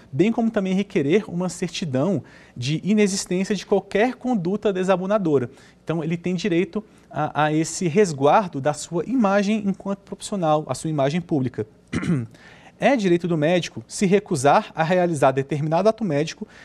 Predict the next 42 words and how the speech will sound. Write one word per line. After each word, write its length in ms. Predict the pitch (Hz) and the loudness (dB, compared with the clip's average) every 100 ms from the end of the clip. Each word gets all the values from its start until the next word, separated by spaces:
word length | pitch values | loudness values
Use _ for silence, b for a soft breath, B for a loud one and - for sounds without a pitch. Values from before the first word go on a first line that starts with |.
| B | B
que 140 | - | -4
seja 260 | 202 208 208 | 2 4 4
contrário 640 | - 240 185 151 165 196 - | 0 0 4 6 6 4 2
aos 200 | 165 180 | 2 2
ditames 520 | 202 156 151 175 165 | -2 -2 -2 -2 -4
de 160 | 143 | -6
sua 300 | 180 - 160 | -6 -4 -4
consciência. 760 | 165 170 175 - 170 120 - 107 B B B 127 | -4 -6 -6 -2 -2 -2 -6 -10 B B B -8
Isso 140 | - | -8
aqui 280 | 113 165 170 | -6 -2 0
é 60 | |
um 80 | 170 | 0
ponto, 480 | 170 151 156 170 175 B B _ | -2 -4 -4 -4 -6 B B _
é, 320 | 139 143 139 | -2 2 0
bem 240 | 123 190 233 | 0 -2 -2
peculiar, 680 | 226 - 151 131 160 170 151 | -2 0 2 4 4 0 -6
um 60 | 143 | -6
pouco 280 | 151 151 | -6 -8
polêmico, 640 | - 151 131 147 175 170 180 b b b - | -2 0 0 -2 -4 -6 -12 b b b -4
que 80 | |
é, 240 | 151 147 143 | 0 2 0
que 160 | - | 0
eu 60 | 156 | 2
acho 160 | 156 - | 0 0
que 80 | |
vale 180 | 151 156 | 2 2
a 40 | 160 | 2
pena 220 | 143 147 | -2 -2
a 40 | |
gente 240 | 143 147 151 | -2 -2 -4
aprofundar 420 | 160 147 143 147 | -4 -6 -4 -4
um 20 | |
pouquinho 280 | 147 139 147 | -6 -8 -6
sobre 260 | 151 147 | -6 -4
isso. 300 | 147 117 - - | -2 -4 -6 -8
O 120 | 175 | -4
que 140 | 254 | -4
que 100 | 233 | -2
nós 160 | 190 180 | 0 0
estamos 240 | 170 160 | -2 -2
falando 260 | 160 139 135 | 0 0 -2
aqui? 320 | 131 117 107 | -2 -4 -4